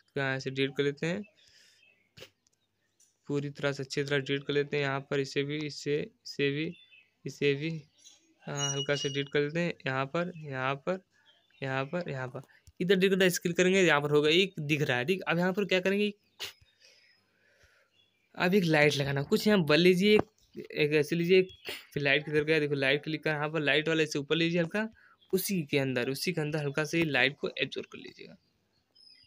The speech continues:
ये यहाँ पर देखो ऐसे ना, आप देखो ये हल्का सा,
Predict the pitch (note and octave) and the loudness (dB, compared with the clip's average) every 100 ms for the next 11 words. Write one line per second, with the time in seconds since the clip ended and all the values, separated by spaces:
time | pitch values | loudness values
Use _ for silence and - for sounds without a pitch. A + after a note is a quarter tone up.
0 | _ _ _ _ _ _ - E3 E3+ D#3+ | _ _ _ _ _ _ -14 -6 -2 -2
1 | C#3+ C3+ C3 C#3+ F3 - C#3 - E3 F3+ | -4 -6 -8 -8 -10 -6 -4 -2 -2 -2
2 | D3 C3+ C#3+ F3+ - _ _ _ _ _ | -4 -6 -6 -8 -12 _ _ _ _ _
3 | _ F#3 D#3 C#3 C3+ B2+ B2+ - | _ -2 0 2 0 -2 -4 -12